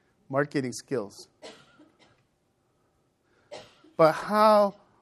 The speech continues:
will we learn from the disciples? If they didn't really memorize or spend time reading into Scripture, it will be difficult to even realize something.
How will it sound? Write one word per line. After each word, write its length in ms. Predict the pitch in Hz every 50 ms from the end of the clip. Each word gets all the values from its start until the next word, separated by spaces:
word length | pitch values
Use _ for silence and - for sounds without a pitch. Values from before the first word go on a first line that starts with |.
| _ _
will 320 | - 165 190 196 196 190
we 280 | 180 175 196 196 196 185
learn 480 | 175 175 175 180 180 180 175 170 165 151
from 560 | - - - 165 156 151 147 143 143 139 135 _ _ _ _ _ _ _ _ _ _ _ _ -
the 100 | 147 143
disciples? 800 | 139 139 131 - 170 156 151 147 - 127 113 - - - - _ _ _ _ _ _ _ _ _ _ _ _ _ _ _ _ _ _ _ _ _ _ _
If 320 | - 202 262 285 - -
they 180 | - 277 277 269
didn't 400 | 220 196 226 214 247 254 240 190
really 460 | 165 180 185 190 190 185 170 151 135 - -
memorize 720 | 110 135 156 180 202 202 190 175 165 151 139 135 135 127 127
or 120 | 127 120
spend 500 | - - - - - - 196 185 185 165
time 460 | - 175 165 147 139 131 120 113 117 _ _ _ _ -
reading 340 | 123 135 170 190 185 185 180
into 240 | 170 160 151 160 139
Scripture, 680 | 131 - - - 240 247 220 - - 165 147 147 156 - _ _ _ _ _ _ _ _ _ _ _ _ _ _ _ -
it 100 | - 170
will 180 | 190 214 240 240
be 160 | 220 254 247
difficult 680 | 214 - 262 285 277 - 330 320 - 233 156 107 - _ _ _ _ _ _ _ _ _ _ -
to 100 | - 202
even 400 | 202 208 208 190 214 208 202 190 - _ _ _ _ _ _
realize 800 | - 147 202 262 302 330 330 302 240 190 170 151 135 127 - -
something. 460 | - 123 110 107 - - 104 87 -